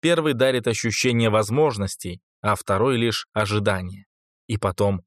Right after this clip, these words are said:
«исцелить от чего»? А вот учиться — это, пожалуй, наш долг, в том числе и этический по отношению к самим себе,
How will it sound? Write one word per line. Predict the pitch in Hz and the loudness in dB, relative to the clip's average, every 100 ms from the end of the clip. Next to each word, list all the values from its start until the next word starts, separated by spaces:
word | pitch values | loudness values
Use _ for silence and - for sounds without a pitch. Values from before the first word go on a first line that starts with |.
| _ _ _ | _ _ _
«исцелить | 107 - - 104 101 - | -6 -4 -2 0 -2 -6
от | 107 | -8
чего»? | - - 139 143 101 _ _ _ - | -4 -2 0 0 -4 _ _ _ -4
А | 113 | 0
вот | 110 110 | 0 -2
учиться — | 101 - 175 - - - _ _ | -4 -4 -4 -4 -8 -8 _ _
это, | 160 175 | -2 0
пожалуй, | 170 131 139 139 | 0 2 2 2
наш | 131 135 | 2 0
долг, | 110 110 139 104 - _ _ _ | 0 2 4 2 -4 _ _ _
в | - | -4
том | 123 113 | -2 0
числе | - 101 113 113 | -2 -2 -2 -2
и | 147 131 | 0 0
этический | 123 - 170 101 - 101 | 0 -4 -6 -6 -6 -6
по | - 98 | -2 -2
отношению | 92 98 - 110 110 | 0 -2 0 0 0
к | - | 0
самим | 107 107 104 | 0 2 0
себе, | - 123 110 | -2 -2 -2